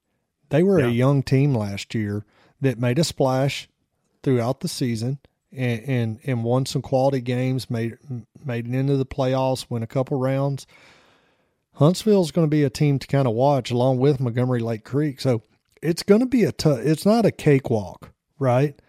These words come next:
Speaker 1: This
Speaker 2: No,
Speaker 1: district
Speaker 2: not at
Speaker 1: isn't.
Speaker 2: all.
Speaker 1: You got Lake Creek, you got Huntsville, P N G, and Dayton. I mean,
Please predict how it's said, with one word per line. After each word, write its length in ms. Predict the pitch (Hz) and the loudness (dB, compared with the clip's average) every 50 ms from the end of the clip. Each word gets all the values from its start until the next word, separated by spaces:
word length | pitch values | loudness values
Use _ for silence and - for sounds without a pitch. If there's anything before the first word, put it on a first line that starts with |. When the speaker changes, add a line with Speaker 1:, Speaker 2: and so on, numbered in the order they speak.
| _ _ _ _ _ _ _ _ | _ _ _ _ _ _ _ _
Speaker 1:
This 220 | - 147 147 - 165 | 0 0 2 2 4
Speaker 2:
No, 80 | 165 | 4
Speaker 1:
district 300 | 156 165 160 - 151 123 | 4 4 4 2 0 2
Speaker 2:
not 80 | 107 104 | 2 2
at 40 | 127 | 2
Speaker 1:
isn't. 100 | 120 98 | 2 2
Speaker 2:
all. 80 | 113 113 | 0 0
Speaker 1:
You 100 | 123 139 | 0 2
got 220 | 151 156 143 117 | 2 2 2 0
Lake 300 | 113 123 135 156 156 - | 0 0 0 0 -2 -4
Creek, 580 | - - - 151 147 139 139 143 139 - - _ _ _ | -4 -2 0 2 2 2 0 -2 -4 -10 -20 _ _ _
you 100 | 139 123 | -8 -6
got 180 | 123 113 101 | -6 -6 -4
Huntsville, 760 | 107 110 135 143 139 - - - 139 135 131 131 127 117 - _ _ _ _ _ _ _ - | -2 0 0 0 0 -2 -2 0 2 2 2 2 0 -2 -6 _ _ _ _ _ _ _ -2
P 200 | - 147 143 147 | 0 0 2 2
N 140 | 156 156 | 0 0
G, 420 | 139 123 123 120 117 113 113 117 113 _ _ _ _ _ _ _ _ _ _ - | -2 -2 -2 0 0 0 -2 -4 -6 _ _ _ _ _ _ _ _ _ _ -4
and 260 | 135 123 110 101 101 | -4 -2 -2 -2 -4
Dayton. 540 | - 123 127 143 143 120 113 110 104 98 - _ _ - | -2 0 0 0 -2 -2 -6 -8 -8 -8 -10 _ _ -8
I 60 | - | -4
mean, 340 | 123 123 127 123 117 110 101 | -2 0 0 0 0 -2 -4